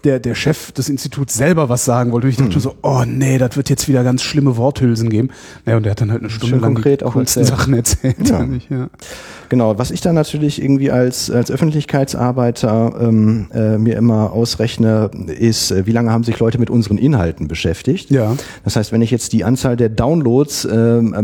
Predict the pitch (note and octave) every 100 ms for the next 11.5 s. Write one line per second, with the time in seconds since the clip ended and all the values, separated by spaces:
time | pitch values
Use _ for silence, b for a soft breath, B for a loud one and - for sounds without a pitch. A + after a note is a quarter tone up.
0 | G#2 A2 A#2 C#3 D3+ C3+ C3 C3 B2 D#3
1 | C#3 C3 F#2+ F2 F2+ F#2 F#2 F2+ A#2 D#3+
2 | - A#2+ A#2+ A#2 A2+ A2 G2+ G#2+ G#2+ F#2+
3 | G2 B2+ D3+ E3+ - C#3 C#3+ C#3 A#2+ A2+
4 | C#3 - A2+ A#2 B2 A2 G#2+ A2+ B2+ B2
5 | A#2+ G#2+ A#2+ A#2 G#2+ B2 A#2+ B2 B B
6 | B B - A2 G#2+ A2 A2+ - - G2+
7 | - - - G#2 A2 - G#2 G2+ - G2
8 | G2 G#2 A2+ - A2 G2+ - A#2 E2 D2+
9 | D#2 C#2+ A2+ - A#2 A#2+ B2 C3+ A#2+ A2+
10 | G#2 G2+ A2+ A#2+ - G#2+ G2 G2 G#2 G#2
11 | G2 F#2+ A2 A#2+